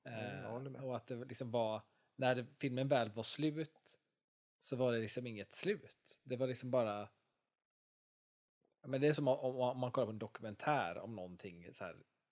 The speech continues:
Speaker 1: som är i nutid. När en sån dokumentär slutar så kommer det ju inte liksom sluta med att så här, liksom man avrundar allting, utan det kommer ju bara vara så här, så här, det här var en dokumentär om det här. Men nu blev det som att man tittar på en film där det slutar som typ så här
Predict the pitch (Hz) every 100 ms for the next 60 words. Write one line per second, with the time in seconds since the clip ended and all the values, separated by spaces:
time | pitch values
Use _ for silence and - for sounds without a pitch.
0 | _ - - 101 90 87 - _ _ _
1 | _ _ 110 101 104 95 - 120 90 -
2 | _ _ _ _ - 101 101 127 120 -
3 | 117 98 113 98 - 98 - 101 101 98
4 | - 85 87 - 90 92 82 80 - 90
5 | 85 113 - 107 - 82 90 90 90 87
6 | 87 90 82 - 101 90 - 95 - 95
7 | 92 82 - 87 82 - 113 110 113 113
8 | 113 - 101 - 101 98 95 - _ _
9 | _ _ 101 110 113 123 _ _ _ -
10 | 139 139 113 110 101 - 104 107 101 98
11 | 92 131 131 123 110 - _ _ _ _
12 | _ _ _ _ _ _ _ 127 113 98
13 | - 123 92 - 113 135 120 - 98 90